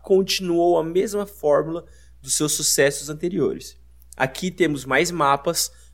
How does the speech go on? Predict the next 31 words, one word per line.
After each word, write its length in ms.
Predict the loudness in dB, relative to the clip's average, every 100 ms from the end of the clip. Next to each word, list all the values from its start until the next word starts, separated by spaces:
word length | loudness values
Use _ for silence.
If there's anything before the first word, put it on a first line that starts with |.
| 2
novas 320 | 4 4 0
formas 380 | 2 4 4 -2
de 100 | -4
correr 500 | -4 -2 2 0 0
e 80 | -6
pular 340 | 0 2 4
mais 220 | 2 -4
longe, 400 | -2 -2 -2 -8
e 60 | -6
novas 300 | -4 -4 -4
músicas. 680 | -4 -2 -2 -6 -14 -18 -18 -20 -20 -20 -20 -20
Ah, 340 | -12 -4 -2 0
lembrando 440 | 2 2 2 2
aquele 300 | 0 -2 -6
papo 260 | -2 -2 -2
que 80 | -8
a 40 |
gente 180 | -8 -8
teve 200 | -8 -8
sobre 280 | -8 -8 -8
o 140 | -8
Michael 340 | -6 -6 -4 -4
Jackson, 460 | 0 -2 -4 -14
né? 160 | -10 -10
Foi 220 | -6 -6
isso, 220 | -6 -4
nesse 280 | -2 -2 -2
jogo 220 | -4 -6
que 100 | -4
ele 100 | -8
participou. 600 | -4 -6 -6 -12 -14 -14